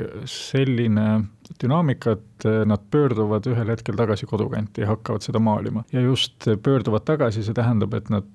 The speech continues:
eh, vanemas eas, eh, lähevad sinna, maalivad uuesti. Konrad Mägi on siin erandlik, eh,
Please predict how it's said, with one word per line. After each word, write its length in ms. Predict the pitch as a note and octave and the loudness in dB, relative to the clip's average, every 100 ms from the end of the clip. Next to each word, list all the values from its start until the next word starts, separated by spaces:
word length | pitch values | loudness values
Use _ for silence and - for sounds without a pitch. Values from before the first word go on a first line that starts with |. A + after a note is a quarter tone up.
| - | -2
eh, 160 | A2 A2 G#2+ | -2 0 0
vanemas 400 | C3+ A#2 G#2 C3+ | 2 2 2 2
eas, 500 | C#3+ A#2+ G#2 - - | 2 0 -2 -6 -6
eh, 220 | G#2+ G#2+ - | -4 -6 -4
lähevad 400 | B2 B2 G#2 G#2+ | -2 0 0 -2
sinna, 340 | - A2+ G#2 | -4 -2 0
maalivad 420 | G2+ A2 G#2+ G#2 A2 | 2 2 2 0 -2
uuesti. 560 | G#2 G#2+ - - A#2 - | -4 -6 -8 -10 -12 -4
Konrad 280 | C#3 C3+ A#2 | 0 0 2
Mägi 320 | C3+ A#2+ G#2+ | 0 0 0
on 160 | G#2 | 0
siin 360 | G#2 - G#2+ G#2 - | -2 -2 -2 -2 -2
erandlik, 640 | C3 F3 F3+ F#3 - - | 0 2 0 -2 -6 -2
eh, 240 | D3 D3 | -2 0